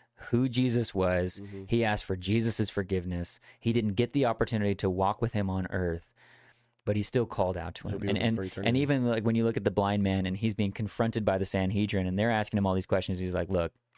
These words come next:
Speaker 1: I don't know deep theology. All I know is that I was blind.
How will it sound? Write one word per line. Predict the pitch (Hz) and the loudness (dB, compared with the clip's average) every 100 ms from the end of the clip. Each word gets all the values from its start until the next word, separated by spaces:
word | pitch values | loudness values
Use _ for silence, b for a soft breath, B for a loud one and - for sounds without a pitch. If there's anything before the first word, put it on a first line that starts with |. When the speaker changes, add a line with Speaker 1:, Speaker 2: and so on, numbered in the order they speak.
| _ _ _ _ _ _ | _ _ _ _ _ _
Speaker 1:
I | 117 | -2
don't | 117 | 0
know | 104 95 | 0 0
deep | 95 - | -2 0
theology. | 95 90 95 98 95 | 0 2 2 0 0
All | 120 131 | 0 0
I | 120 | 0
know | 113 110 | 0 0
is | 101 | 0
that | 95 | 0
I | 90 | -2
was | 87 | -4
blind. | 92 113 117 117 | -2 0 0 0